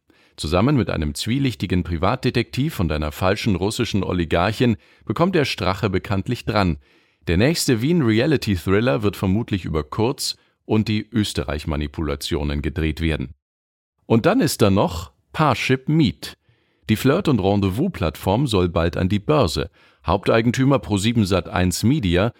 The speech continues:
sucht mit einem solchen Deal den Erfolg, der sich im Kerngeschäft Fernsehen nur selten einstellt. Man parshippt sich zu einer besseren Rendite.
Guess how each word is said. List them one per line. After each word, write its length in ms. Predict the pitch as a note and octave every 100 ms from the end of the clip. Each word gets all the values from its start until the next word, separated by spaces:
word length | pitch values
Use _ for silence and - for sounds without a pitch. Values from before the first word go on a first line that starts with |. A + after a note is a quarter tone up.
| _ _
sucht 360 | G2+ D3+ -
mit 160 | A#2+ A2
einem 340 | G#2 G#2 G2
solchen 440 | E2+ G#2+ F3 E3+ A2+
Deal 240 | G2+ C#3+
den 140 | A2+
Erfolg, 500 | E2+ D#2+ - A#2 C#3+
der 100 | G2
sich 180 | F2 D#2+ D#2
im 120 | D2+
Kerngeschäft 600 | A2 A2 A#2+ - E2+ -
Fernsehen 460 | G2 G2+ G2+ F#2+
nur 140 | G2 G2
selten 460 | E2 G#2 G#2+ F#2
einstellt. 600 | - D#2 D2+ - D#2+ D#2+ - _ _ _
Man 300 | - E2 E2+
parshippt 600 | - C3+ F3 - G2 -
sich 260 | - C#3 -
zu 140 | -
einer 180 | G2 F#2
besseren 480 | E2 C3+ - G2+ G2
Rendite. 640 | G2 A2+ G#2+ C#3+ - -